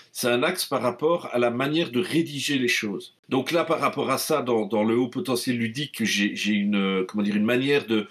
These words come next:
de, de, d'écrire des éléments dans la manière de, de rédiger des scénarios au potentiel ludique ou des,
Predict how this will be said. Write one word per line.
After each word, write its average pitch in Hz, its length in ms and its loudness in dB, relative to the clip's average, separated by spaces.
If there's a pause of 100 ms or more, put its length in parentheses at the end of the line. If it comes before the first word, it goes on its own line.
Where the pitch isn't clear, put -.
(280)
de, 113 160 2
de, 117 200 0
d'écrire 143 580 0
des 131 260 0
éléments 139 500 2
dans 120 120 0
la 117 100 0
manière 123 360 -2
de, 113 100 0
de 110 140 -4
rédiger 120 460 -2
des 110 80 -2
scénarios 113 520 0
au 110 60 0
potentiel 113 480 -4
ludique 113 360 -6
ou 110 40 -2
des, 107 200 -2